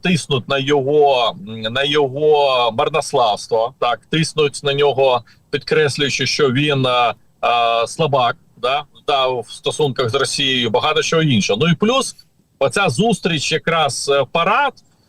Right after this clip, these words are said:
е, це теж додатковий тиск на Трампа. Чому? Тому що, ну, показало, що така Росія і Китай одно ціле. Вони союзники.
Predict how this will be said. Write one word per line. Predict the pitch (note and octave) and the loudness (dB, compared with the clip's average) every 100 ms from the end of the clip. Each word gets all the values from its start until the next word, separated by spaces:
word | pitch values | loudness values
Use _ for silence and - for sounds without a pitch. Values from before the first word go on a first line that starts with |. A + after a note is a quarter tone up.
| - - - | -20 -20 -6
е, | A#2+ B2+ B2+ A#2+ | -2 0 0 -2
це | - | -4
теж | - A3+ G#3+ D#3+ | -2 0 0 -2
додатковий | E3 F3 - G3+ G3 F#3 | -6 -6 0 2 2 0
тиск | D#3 G3 F#3 - | -2 -2 -2 0
на | E3+ | -2
Трампа. | - E3 F3 F#3+ - | 0 0 2 0 -2
Чому? | - D#3+ D#3 | -2 -2 0
Тому | C#3+ F3 | 2 2
що, | F3 F3 D#3 D3+ B2+ | 2 2 4 2 0
ну, | D3 | 0
показало, | - F3 D#3+ G#3 E3 - | 0 0 2 2 2 0
що | - B2 A#2 A2 G#2 - | 0 2 2 2 0 -4
така | A2 D3+ | -2 -2
Росія | D#3+ - F3 | -2 -4 -4
і | |
Китай | C3 D3 E3+ D3+ | -6 -4 -2 0
одно | A2 A#2+ C3 | 0 -2 -4
ціле. | - F#3 A2+ F2+ - _ _ _ _ _ _ - | -2 -2 -2 -4 -10 _ _ _ _ _ _ -2
Вони | A#2+ B2+ D#3 | 0 2 0
союзники. | G3+ G3 G#3 C#3 A2+ G2+ - | 0 2 2 2 0 0 -4